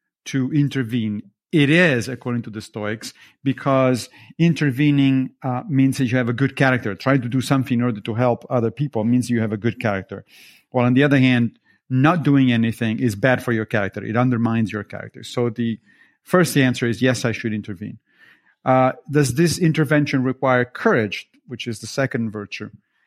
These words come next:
Uh, yes, it does, because it's my, it's my boss. So I could, uh, you know, face retaliation. The guy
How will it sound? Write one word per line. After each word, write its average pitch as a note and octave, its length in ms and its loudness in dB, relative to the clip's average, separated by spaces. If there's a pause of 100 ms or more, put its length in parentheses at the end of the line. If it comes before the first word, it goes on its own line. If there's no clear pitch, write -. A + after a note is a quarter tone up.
(520)
Uh, C3 240 2
yes, D#3+ 240 2
it E3 120 2
does, D#3 280 2
because B2+ 360 -2
it's - 140 -12
my, C3 360 0
it's A#2+ 140 -8
my C3+ 140 2
boss. C#3 420 0
So A#2 200 -4
I C3 120 0
could, C3+ 440 -2
uh, B2 540 2
you D3+ 80 -4
know, C3+ 300 -4 (100)
face C3 340 2
retaliation. C#3 760 0
The G2+ 60 -8
guy A#2+ 220 0